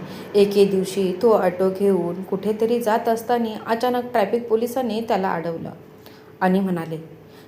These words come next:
"तू वाहतूक नियमांचे उल्लंघन केले आहेस, तुला दंड भरावा लागेल." मदनने आश्चर्याने विचारलं की, "मी कोणत्या नियमांना तोडलं आहे?" पोलिसांनी उत्तर दिले, "एक तरी दंड भरा,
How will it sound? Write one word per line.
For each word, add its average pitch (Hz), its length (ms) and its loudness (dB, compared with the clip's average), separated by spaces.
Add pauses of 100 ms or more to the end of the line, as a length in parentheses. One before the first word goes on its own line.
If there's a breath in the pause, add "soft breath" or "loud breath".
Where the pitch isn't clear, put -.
(100)
"तू 277 120 6
वाहतूक 262 480 4
नियमांचे 254 540 2
उल्लंघन 190 420 0
केले 190 280 -4
आहेस, 165 420 -4 (540 loud breath)
तुला 190 160 4
दंड 185 300 2
भरावा 262 320 4
लागेल." 214 300 0 (580 loud breath)
मदनने 254 600 4
आश्चर्याने 208 480 0
विचारलं 185 440 -4 (540 loud breath)
की, 285 200 2
"मी 294 180 4
कोणत्या 294 440 6
नियमांना 320 680 6
तोडलं 254 280 4
आहे?" 240 240 2 (480)
पोलिसांनी 202 840 -2 (200)
उत्तर 196 300 -4
दिले, 185 240 -2 (520 loud breath)
"एक 208 280 2
तरी 233 180 4
दंड 208 340 2
भरा, 196 500 0